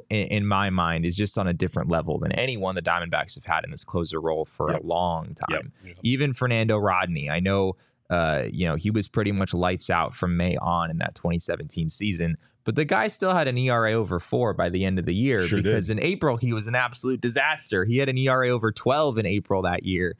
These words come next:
Speaker 1: Uh, Paul Sewald is gonna have his rough moments, but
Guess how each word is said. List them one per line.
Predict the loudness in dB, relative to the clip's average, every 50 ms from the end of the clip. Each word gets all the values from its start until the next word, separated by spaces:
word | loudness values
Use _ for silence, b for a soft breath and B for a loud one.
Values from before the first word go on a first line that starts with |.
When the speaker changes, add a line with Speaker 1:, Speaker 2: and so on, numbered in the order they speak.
| b b b b b -2
Speaker 1:
Uh, | 0 0 0
Paul | 2 2 0 0 0
Sewald | 0 -2 -2 0 2 2 2 2
is | 0 0
gonna | 0 0 0 2
have | 2 2 2 2 2
his | 2 0 2
rough | 2 2 2 2 0 0
moments, | 0 2 2 2 2 0 0 -2 -4 -2
but | 0 2 2 2 0 -2